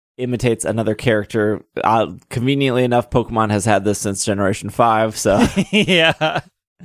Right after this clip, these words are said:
Speaker 1: I think the more shocking one is Sableye is getting added. Uh,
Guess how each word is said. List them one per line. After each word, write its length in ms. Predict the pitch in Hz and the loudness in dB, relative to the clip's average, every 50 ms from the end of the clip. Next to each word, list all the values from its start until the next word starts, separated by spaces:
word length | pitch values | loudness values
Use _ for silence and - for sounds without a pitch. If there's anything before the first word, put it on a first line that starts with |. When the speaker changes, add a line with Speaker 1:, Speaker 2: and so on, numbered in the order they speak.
| 180 185 175 170 165 - | -16 -16 -14 -8 -6 -2
Speaker 1:
I 140 | - 147 170 | 0 0 0
think 160 | 170 285 359 | 0 0 0
the 60 | 370 | 0
more 160 | 302 254 214 170 | 2 2 2 2
shocking 440 | - 208 190 220 220 - 233 196 | 2 2 2 2 2 0 -2 0
one 220 | 175 160 147 143 135 | 2 2 2 2 2
is 200 | 90 131 123 - | 2 2 2 0
Sableye 600 | - - 160 156 196 196 208 151 123 113 107 80 | 0 2 2 2 4 4 4 4 4 4 2 2
is 140 | 90 110 101 | 0 -2 0
getting 260 | 113 117 104 95 90 | 0 0 0 0 -2
added. 480 | - 90 92 87 - 127 156 175 160 143 - _ _ _ _ _ | -2 -2 0 0 0 0 0 -2 -4 -6 -8 _ _ _ _ _
Uh, 520 | - 113 117 113 113 110 110 110 110 104 | -2 2 2 4 4 4 2 2 2 0